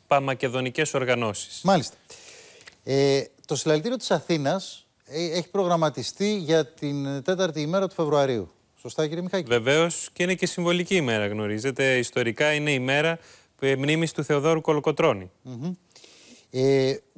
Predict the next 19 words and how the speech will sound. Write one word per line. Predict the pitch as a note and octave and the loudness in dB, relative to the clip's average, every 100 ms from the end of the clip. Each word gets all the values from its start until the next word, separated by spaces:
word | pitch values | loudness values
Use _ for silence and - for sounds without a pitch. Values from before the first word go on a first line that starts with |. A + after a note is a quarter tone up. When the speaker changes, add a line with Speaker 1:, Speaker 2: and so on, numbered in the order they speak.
| - | -20
Speaker 2:
πού | - A3+ | -8 0
θα | A#3+ | 2
γίνει | G3 D#3+ A#2+ | 2 0 -4
αυτό | A2 | -8
το | G#2+ | -14
συλλαλητήριο; | - A2 G2 F2 E2+ | -16 -14 -14 -16 -16
Speaker 1:
Στο | E2 - A#2+ | -10 -4 -2
Σύνταγμα, | - D3 D#3+ F3 F#3+ | 0 0 2 0 0
στην | F3 - | -2 -2
πλατεία | D3 B2 D3+ C#3+ | 0 0 0 -2
Συντάγματος, | - A2+ C#3 D#3 F3 F3 C#3 | -2 2 2 2 -2 -4 -4
μπροστά | B2 A#2 E3 | -4 -2 0
στη | D#3+ - | 0 -2
Βουλή, | A#2+ A#2+ C#3 F#3 | -4 -4 -2 -2
διότι | D3+ C#3+ C3 | 0 0 -2
το | B2 C3 | -2 -4
ζητάει | B2 A2+ D#3+ | -2 2 2
ο | D#3 | 2
κόσμος. | B2+ C3+ A2+ G2+ G2 | 0 0 0 -4 -10